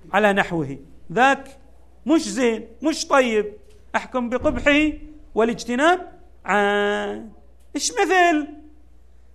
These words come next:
مثل الغابة. هو ما قال مثل الغابة، يعني كلامه، إحنا اللي قلنا الغابة. ونظير ذلك إدراك الإنسان اللذات ثم دعوة النفس لتحصيلها وغير ذلك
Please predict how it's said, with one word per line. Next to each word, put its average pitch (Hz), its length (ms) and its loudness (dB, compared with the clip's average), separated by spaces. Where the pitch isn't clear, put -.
مثل 151 300 -8
الغابة. 170 600 2
هو 147 120 -10
ما 156 160 -4
قال 269 180 2
مثل 262 120 -4
الغابة، 220 360 4
يعني 196 300 -2
كلامه، 330 420 -4
إحنا 247 200 -4
اللي 196 120 -2
قلنا 160 240 -2
الغابة. 143 380 -10
ونظير 269 600 2
ذلك 294 380 0
إدراك 277 420 -2
الإنسان 262 760 -4
اللذات 247 800 0
ثم 233 320 -6
دعوة 262 400 0
النفس 262 380 -4
لتحصيلها 262 760 -2
وغير 269 300 0
ذلك 285 440 -2